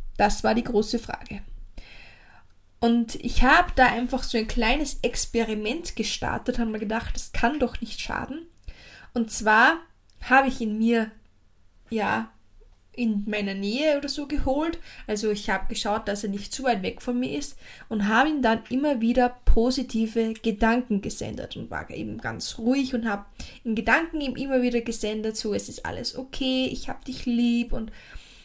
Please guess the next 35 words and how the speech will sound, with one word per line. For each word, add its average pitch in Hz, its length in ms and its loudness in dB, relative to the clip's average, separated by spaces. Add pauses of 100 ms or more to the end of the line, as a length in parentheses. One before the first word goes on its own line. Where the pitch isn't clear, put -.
(120)
du 254 80 -14
brauchst 214 380 -2
von 233 100 2
mir 240 120 2
keine 247 300 -2
Angst 240 320 0
zu 226 160 0
haben.“ 220 520 0 (800)
Und 262 100 -2
das 254 160 4
habe 233 140 6
ich - 160 4
immer 285 280 4
in 247 180 0
mir 240 160 2
wiederholt. - 580 0 (1200)
Und 233 160 -2
schlussendlich 262 500 2
konnte 330 300 2
ich 294 140 0
ihn 247 160 -2
dann 214 160 -2
auch - 240 -4
fangen 220 460 -2 (380)
und 233 180 -2
er 214 160 0
hat 233 360 0
sofort, - 960 -2 (400)
wie 254 200 2
ich 262 140 2
ihn 240 160 0
auf 226 120 -4
meinem 202 240 -4
Arm 214 220 -2
hatte, 208 300 -4